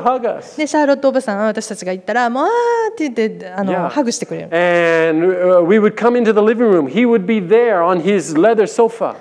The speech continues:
Speaker 2: で、リビングルームに入ると、その革のソファーに座って、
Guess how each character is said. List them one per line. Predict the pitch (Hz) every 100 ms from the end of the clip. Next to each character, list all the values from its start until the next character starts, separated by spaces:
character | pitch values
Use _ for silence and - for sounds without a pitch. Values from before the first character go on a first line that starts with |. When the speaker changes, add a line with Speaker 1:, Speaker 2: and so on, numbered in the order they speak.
| -
Speaker 2:
で、 | 330 277
リ | 269
ビ | 269
ン | 269
グ | 254
ル | 247
ー |
ム | 220
に | 202
入 | 196 196
る | 214
と、 | 233 359
そ | 262
の | 226 202
革 | - 208 208
の | 196
ソ | 214
フ | 196
ァ | 180
ー |
に | 175
座 | - 196
っ | 180
て、 | - - 349